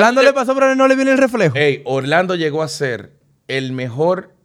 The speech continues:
Speaker 1: analista de fútbol americano aquí en, en República
Speaker 2: Es que él hace
Speaker 1: Dominicana.
Speaker 2: trampa porque él tiene una
Speaker 1: Y
Speaker 2: bola
Speaker 1: ya,
Speaker 2: mágica.
Speaker 1: ya no está ni segundo,
Speaker 2: Un, oye, un tipo con
Speaker 1: ni
Speaker 2: una bola
Speaker 1: tercero,
Speaker 2: mágica que ve el futuro
Speaker 1: ni
Speaker 2: así, ¿no?
Speaker 1: cuarto, ni quinto, ni sexto.
Speaker 2: Está, está lejos, Orlando.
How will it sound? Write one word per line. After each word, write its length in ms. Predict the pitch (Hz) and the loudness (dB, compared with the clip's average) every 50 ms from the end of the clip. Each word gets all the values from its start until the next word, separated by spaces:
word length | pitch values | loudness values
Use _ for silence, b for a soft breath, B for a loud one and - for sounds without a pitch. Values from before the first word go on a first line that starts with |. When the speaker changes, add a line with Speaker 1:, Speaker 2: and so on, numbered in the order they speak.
| _ _ _ _ _ _ | _ _ _ _ _ _
Speaker 1:
analista 880 | 123 131 131 127 123 123 135 156 170 160 - - - 160 156 - _ _ | -10 -8 -6 -6 -6 -6 -6 -8 -8 -10 -10 -8 -8 -8 -8 -10 _ _
de 180 | - 127 120 110 | -18 -18 -18 -12
fútbol 360 | - 135 143 139 147 143 131 | -10 -8 -8 -8 -6 -8 -8
americano 420 | 127 123 117 117 104 131 127 123 | -8 -10 -12 -10 -8 -8 -8 -8
aquí 160 | 120 113 - 120 | -10 -12 -12 -14
en, 200 | 117 117 110 - | -14 -14 -14 -16
en 60 | 110 107 | -16 -14
República 320 | 117 104 110 120 127 123 | -14 -12 -10 -2 0 0
Speaker 2:
Es 40 | 151 | 2
que 100 | - 185 | 2 2
él 60 | 165 170 | 2 2
hace 160 | 175 143 180 | 0 -2 -2
Speaker 1:
Dominicana. 180 | 165 165 170 185 | -2 0 2 2
Speaker 2:
trampa 180 | 208 214 202 | 2 2 0
porque 220 | 165 175 156 147 160 | -2 -2 -2 -2 -4
él 80 | 151 | -4
tiene 160 | 160 160 160 | -4 -4 -4
una 120 | 165 160 156 | -2 -2 -2
Speaker 1:
Y 40 | 156 | 0
Speaker 2:
bola 180 | 165 170 165 | 0 2 2
Speaker 1:
ya, 60 | 160 | 2
Speaker 2:
mágica. 480 | 165 175 196 196 208 196 - 170 147 123 | 4 4 4 4 2 2 0 -4 -6 -6
Speaker 1:
ya 160 | 104 104 120 123 | -4 -4 -2 -2
no 140 | 131 135 | -2 -2
está 200 | 131 - 135 131 131 | -4 -2 -2 -2 -2
ni 100 | 131 131 | -4 -6
segundo, 460 | 113 - 120 110 101 117 131 139 160 | -8 -8 -10 -10 -8 -8 -6 -4 -4
Speaker 2:
Un, 100 | 202 214 | -2 0
oye, 260 | 196 196 220 233 226 233 | 2 4 4 4 4 2
un 80 | 226 | 0
tipo 240 | 202 247 214 254 240 | 0 2 2 2 2
con 120 | 220 233 | 2 0
Speaker 1:
ni 60 | 226 226 | 0 2
Speaker 2:
una 120 | 233 226 | 2 2
bola 220 | 220 226 220 214 202 | 2 4 2 2 2
Speaker 1:
tercero, 280 | 196 196 185 170 170 - - | 4 2 2 2 0 -2 -2
Speaker 2:
mágica 120 | 170 165 | -2 -2
que 100 | - 180 | 0 0
ve 80 | 180 190 | 2 0
el 80 | 196 | 0
futuro 400 | 175 196 175 - 170 160 160 165 | 0 -2 -4 -2 -4 -2 -2 -2
Speaker 1:
ni 20 | 160 | -2
Speaker 2:
así, 140 | - - | -2 0
¿no? 60 | 175 127 | 2 2
Speaker 1:
cuarto, 800 | 131 135 135 135 135 131 113 - - 127 127 127 131 139 _ _ _ _ - | 4 4 2 0 -4 -6 -8 -12 -14 -14 -12 -14 -16 -18 _ _ _ _ -20
ni 180 | 120 117 127 | -18 -16 -16
quinto, 840 | 104 - 123 127 139 143 139 135 120 101 127 120 120 120 120 - _ _ _ _ _ _ _ | -8 -4 -2 0 0 0 0 -2 -4 -6 -8 -8 -8 -8 -10 -14 _ _ _ _ _ _ _
ni 160 | 120 131 127 | -10 -10 -10
sexto. 320 | 101 - - 135 131 135 135 131 180 | -10 -8 -4 -2 -2 0 0 2 2
Speaker 2:
Está, 100 | 190 202 | 2 0
está 200 | 180 202 226 226 | 0 0 0 2
lejos, 220 | 220 214 196 190 | 2 2 0 0
Orlando. 540 | 196 196 190 180 165 160 151 147 143 147 | 0 0 0 0 0 0 -2 -4 -6 -8